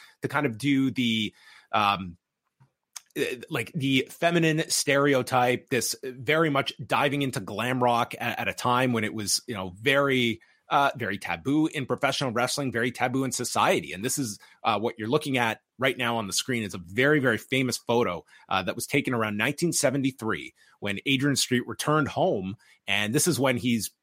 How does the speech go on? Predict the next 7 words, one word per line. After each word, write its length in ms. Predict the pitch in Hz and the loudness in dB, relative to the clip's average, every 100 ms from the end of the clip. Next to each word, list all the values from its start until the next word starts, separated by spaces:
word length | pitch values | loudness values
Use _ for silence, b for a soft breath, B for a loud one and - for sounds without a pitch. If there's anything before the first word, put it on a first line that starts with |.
| _ | _
become 240 | 127 123 | -4 -2
a 60 | 110 | 0
star 520 | - - 151 156 156 | 0 2 2 4 2
through 260 | 151 120 87 | 0 -4 -2
Joint 300 | - 143 151 | 0 0 0
Promotions. 720 | 139 127 135 127 139 135 123 - | 0 2 2 2 0 0 -4 -2
And 320 | 110 107 | -2 -2